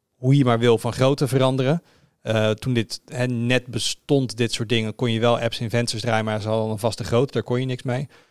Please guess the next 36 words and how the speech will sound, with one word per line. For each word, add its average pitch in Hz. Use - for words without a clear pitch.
Dat 127
kun 156
je 139
nu 131
doen. 127
Ik 131
kan 131
zelfs 143
gewoon, 127
ik 127
gebruik 135
op 120
mijn 113
Windows 131
systeem 117
heel 120
erg 123
vaak 113
de 110
combinatie 117
Windows 127
toets 127
naar 117
links 123
en 110
Windows 120
toets 120
naar 113
rechts. 143
Dan 120
krijg 110
je, 117
maar, 110
een 110
snap -
die 113